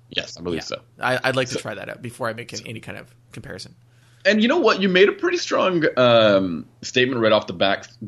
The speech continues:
Speaker 1: uh, right off the bat, saying that you drove it only on the highway. And I don't think that's a, I honestly don't think that's a big deal because these, these vehicles are probably road trippy daily driving kind of com-, like, their best function is going to be road tripping,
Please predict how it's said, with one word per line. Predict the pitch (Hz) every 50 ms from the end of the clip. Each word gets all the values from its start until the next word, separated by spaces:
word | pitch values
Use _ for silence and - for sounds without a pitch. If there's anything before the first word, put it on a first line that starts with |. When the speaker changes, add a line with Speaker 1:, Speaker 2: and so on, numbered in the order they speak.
| - -
Speaker 1:
uh, | 104 107 - -
right | 107 117 123
off | 131 127
the | 127 107
bat, | 95 110 101 95 - -
saying | - 101 98 98
that | 95 87
you | 87 92 95 92 87 90 85 80 - -
drove | 92 110 104 98 95 101
it | 107 -
only | 92 92 98 98
on | 92 90
the | 90 -
highway. | - 98 95 104 95 78 76 -
And | 95 107
I | 110
don't | 127 180 -
think | - 370 427
that's | - -
a, | 370 269 - - - _ _ -
I | - 139
honestly | 139 135 147 180 190 202 -
don't | - - 147 139
think | 156 -
that's | - -
a | -
big | 95 80 - 110 110 98 90 87
deal | - 107 135 151
because | 117 113 113 - 104 95 85
these, | - 104 98 90 - - _ _ _ _ -
these | 92 95 87
vehicles | 78 85 98 101 - - 110 98 92 - - - _ _ _ _ _ _
are | - 104 113 117 104
probably | - - - - - 139 - 262 320
road | 247 127 101 107 107 113 131 139
trippy | 127 - - 135 127 - 127 120 117 113 110 113 - - _ _ _ _ _ _ _ - 92 107
daily | - 120 104 107 113 113 113 107
driving | 92 90 98 95 98 98 92 98 95 92 92 90 87
kind | - - - 92 90
of | 90 87
com-, | - 101 -
like, | - 95 - - - 113
their | 110 127 117
best | 98 98 113 120 123 - - -
function | - 117 107 101 - - 98 92 87 90 87 - _ _ _
is | - 95 -
going | - 98 90 82
to | 82
be | 87 92 85 82 73
road | - 85 85 90 87 87 87
tripping, | - - 87 - - 73 69 69 76 71